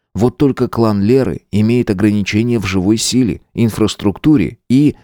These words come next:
много чего там ещё сделать предстоит.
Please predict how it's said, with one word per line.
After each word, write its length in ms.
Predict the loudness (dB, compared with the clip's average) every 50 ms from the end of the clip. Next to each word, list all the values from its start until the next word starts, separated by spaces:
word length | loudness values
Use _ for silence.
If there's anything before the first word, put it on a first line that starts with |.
| _ _ -6
много 400 | -2 0 2 2 2 0 0 -2
чего 260 | -4 -4 -4 -2 -2 -2
там 180 | -2 -2 -2
ещё 460 | 0 0 -2 -2 -2 -2 -2 -2 -4 -4 _ _ _ -8
сделать 520 | -6 -4 -2 0 0 0 0 -2 -6 -6
предстоит. 640 | -6 -6 -4 -4 -4 -4 -2 -2 -2 -4 -6 -10 -14